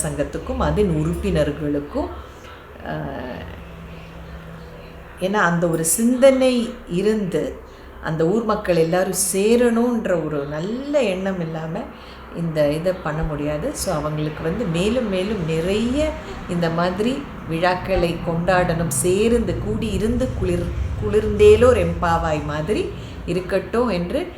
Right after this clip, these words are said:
ஏன்னா அவங்க வந்து திருநீர்மலை அடிவாரத்துல தான் இருக்காங்க, அந்த ஸ்ரீனிவாசபுரம் மக்கள் எல்லாருமே. So ரொம்ப சந்தோஷமா இருக்கு. நானும் அந்த ஊரை சேர்ந்த ஆளுன்னு சொல்றதுல ரொம்பவே மகிழ்ச்சி அடைகிறேன். And, uh, நாளைக்கு வந்து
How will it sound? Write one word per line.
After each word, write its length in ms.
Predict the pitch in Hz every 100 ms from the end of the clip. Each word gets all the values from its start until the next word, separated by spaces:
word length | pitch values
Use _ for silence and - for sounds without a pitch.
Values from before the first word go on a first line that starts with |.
| - 185
ஏன்னா 140 | 202
அவங்க 400 | 247 175 170 165
வந்து 300 | 170 233 302 -
திருநீர்மலை 600 | 208 214 214 196 185 170
அடிவாரத்துல 600 | 160 175 175 170 170 160
தான் 200 | 175 180
இருக்காங்க, 500 | 143 - 165 156 151
அந்த 640 | 247 180 147 147 147 143 143
ஸ்ரீனிவாசபுரம் 920 | - - 170 170 165 175 156 151 147 143
மக்கள் 340 | 143 - 170
எல்லாருமே. 560 | 151 143 147 143 165 330 - - - -
So 260 | - 170
ரொம்ப 340 | 151 156 190 254
சந்தோஷமா 560 | 180 165 165 165 160
இருக்கு. 340 | 143 - 247 339 - - - -
நானும் 420 | 165 196 247 294
அந்த 220 | 269 180 165
ஊரை 320 | 175 180 175
சேர்ந்த 480 | 175 156 165 160 156
ஆளுன்னு 400 | 156 165 170 160
சொல்றதுல 420 | 147 151 196 208
ரொம்பவே 600 | 156 160 170 190 190 220
மகிழ்ச்சி 500 | 143 151 151 151 143 -
அடைகிறேன். 540 | 147 143 151 175 - - - - - -
And, 340 | 151 151 147
uh, 140 | 143 139
நாளைக்கு 640 | 151 170 233 269 - 196
வந்து 400 | 165 180 226 403